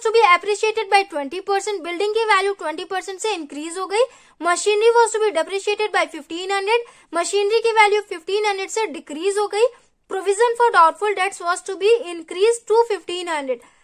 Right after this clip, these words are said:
प्रोविजन की वैल्यू इंक्रीज होके फिफ्टीन हंड्रेड हो गई है। पहले कितनी थी? वन थाउजेंड, अब हो गई है फिफ्टीन हंड्रेड। कितने से वैल्यू इंक्रीज हुई है? फ़ाइव हंड्रेड से। Goodwill was valued at twenty one thousand on Tina's retirement and the same was to be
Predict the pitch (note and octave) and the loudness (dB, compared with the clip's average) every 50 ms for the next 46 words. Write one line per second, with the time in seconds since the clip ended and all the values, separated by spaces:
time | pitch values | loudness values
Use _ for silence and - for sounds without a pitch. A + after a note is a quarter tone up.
0 | _ _ - E4+ F4 F4 E4+ F#4+ F4+ G4+ A4+ A#4 A4 A4+ A#4 A4+ G4 F4 D#4+ D4+ | _ _ -4 -2 -2 0 0 -2 0 2 0 2 4 4 4 4 4 4 4 2
1 | D4+ E4 F4+ G#4+ A4 D#4 E4+ E4+ E4 D#4+ _ - F4+ G4+ G#4+ G4+ G4+ F4+ D4 - | 2 0 -2 -2 -2 -2 -6 -10 -12 -12 _ -4 0 0 0 0 0 -4 -6 -6
2 | F#4 G4 A4 A4 - G#4 G4 - - G4 G#4 G4 F#4+ F4+ F4 F#4+ G4+ G4 G#4 A4 | -4 -4 -4 -4 -4 -6 -6 -2 0 0 0 0 -2 -4 -4 -4 0 2 2 2
3 | G#4+ G#4+ G#4 F#4 E4 D4 - D4+ D4+ D4+ F4 G4+ - G#4+ G#4+ A4 A4+ A4+ A4+ G#4 | 2 0 -2 -4 -6 -6 -2 0 0 0 0 -2 -6 -6 -4 -4 -4 -4 -2 -4
4 | E4 D4 D#4 E4+ F#4 F#4+ - F#4 E4+ D#4+ C#4+ D4 C#4+ C#4+ E4 F4+ F#4 F#4 F4 D#4+ | -2 2 2 2 2 0 0 2 2 2 0 -2 -4 0 0 0 0 -2 -4 -4
5 | D#4+ E4 F4+ G#4 G#4+ - G#4+ G4 - F#4 F#4 G4 F#4+ F4+ D#4+ C#4+ B3+ B3 - - | -4 -4 -2 -4 -4 -4 -6 -8 -6 -8 -6 -6 -4 -4 -4 -4 -6 -8 -10 -12
6 | _ _ _ _ _ _ _ _ _ _ - F#4+ F#4+ - G4+ A#4 A#4 A4+ A#4+ A#4 | _ _ _ _ _ _ _ _ _ _ -6 -6 -4 0 0 2 2 2 4 6
7 | A#4 A4+ A4 A4+ A#4 A4 G#4+ G4+ G#4 G#4+ G#4+ G4 G4 F#4+ F4+ E4 C4+ C4 - D#4 | 6 6 4 4 0 0 -2 0 0 0 2 2 0 -2 -2 -2 -4 -2 0 0
8 | D#4 E4+ F#4+ F#4+ - F#4 F4 E4 D#4 D4 - - B3+ A3+ - _ _ _ _ _ | 2 2 0 -2 -4 -6 -4 -4 -6 -8 -8 -10 -10 -12 -12 _ _ _ _ _
9 | _ _ _ - C#4 D4 F#4+ G4 G4 A#4 B4 A#4+ A#4+ A#4+ A#4+ G#4+ G4 F#4 E4 D#4+ | _ _ _ -12 -6 -2 -2 2 4 6 6 8 8 6 6 4 4 4 4 4
10 | E4 G4 G#4 G#4+ G#4+ G#4+ - F#4+ E4+ D#4+ E4 F#4 G#4+ G#4+ G4+ G#4 G#4 A4 G#4+ - | 4 4 2 2 2 0 0 -4 -6 -4 0 0 0 2 2 2 0 0 0 2
11 | G#4+ E4+ D4+ D4 D#4+ F4 F#4 F4+ F4+ E4+ - E4 E4 E4+ F4 G4+ G#4+ G#4+ G#4 G4+ | 2 2 2 2 -2 -4 -4 -4 -4 -4 -8 -12 -8 -4 -2 -2 0 0 -2 -6
12 | G4 - D#4 C#4 C4+ C#4+ E4 F4 - - D#4 D#4+ - F4+ F4+ G#4+ G4+ - - - | -4 -2 -2 -2 -2 -4 -6 -8 -8 -4 -2 -2 -2 -2 -2 -4 -4 -4 -6 -8
13 | F#4 F#4+ A4 A4+ A4 G#4 G4 G4+ G4+ G4+ - F4+ F4 F4+ E4 | -6 -4 -4 -4 -2 -2 -4 -4 -4 -6 -10 -14 -14 -14 -14